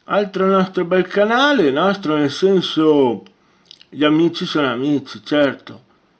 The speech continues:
Eh, l'importante, cosa c'è nella vita? Nella vita c'è l'amore e c'è l'amicizia,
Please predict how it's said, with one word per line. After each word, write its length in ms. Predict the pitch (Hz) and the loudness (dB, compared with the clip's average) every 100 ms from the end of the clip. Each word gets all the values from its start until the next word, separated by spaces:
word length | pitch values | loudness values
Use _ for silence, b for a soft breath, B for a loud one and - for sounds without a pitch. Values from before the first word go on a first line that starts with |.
| _ - | _ -14
Eh, 960 | 123 123 120 123 123 123 120 117 135 | -12 -10 -10 -10 -12 -12 -14 -16 -16
l'importante, 1120 | 135 135 143 139 - 170 185 175 160 160 147 | -14 -10 -10 -8 -2 0 0 -2 0 2 2
cosa 280 | 143 151 165 | 2 -2 -2
c'è 220 | 165 180 | -4 -2
nella 240 | 151 139 135 | 0 2 2
vita? 340 | 135 131 127 | 2 0 -2
Nella 220 | 131 143 | -4 -2
vita 320 | 151 175 143 131 | -2 -4 -6 -8
c'è 160 | - | -4
l'amore 420 | 160 202 180 180 | -2 -2 0 0
e 20 | 202 | -2
c'è 140 | 196 | -4
l'amicizia, 920 | 151 147 139 131 143 135 - 143 139 | -6 -6 -8 -4 -4 -4 -8 -8 -8